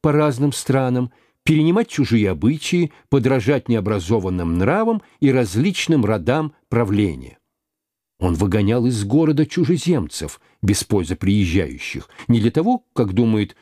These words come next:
Фукидид, чтобы они не стали подражать его правлению или перенимать что-либо полезное и к добродетели ведущее, но единственно для того, дабы они не научили сограждан его чему-нибудь дурному.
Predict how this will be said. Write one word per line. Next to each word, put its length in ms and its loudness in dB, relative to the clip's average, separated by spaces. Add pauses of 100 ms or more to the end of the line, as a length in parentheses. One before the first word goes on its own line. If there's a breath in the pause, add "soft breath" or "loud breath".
(100)
Фукидид, 520 2
чтобы 260 -2
они 120 2
не 120 2
стали 280 -2
подражать 560 -2
его 140 0
правлению 600 0 (180 loud breath)
или 200 4
перенимать 580 2
что-либо 360 0
полезное 720 -2 (120 loud breath)
и 120 2
к 60 -2
добродетели 600 2
ведущее, 760 -2 (440)
но 140 4
единственно 800 0
для 160 0
того, 500 0 (320)
дабы 340 0
они 200 2
не 160 2
научили 520 0
сограждан 760 0
его 400 -2 (360 soft breath)
чему-нибудь 920 2 (220)
дурному. 880 2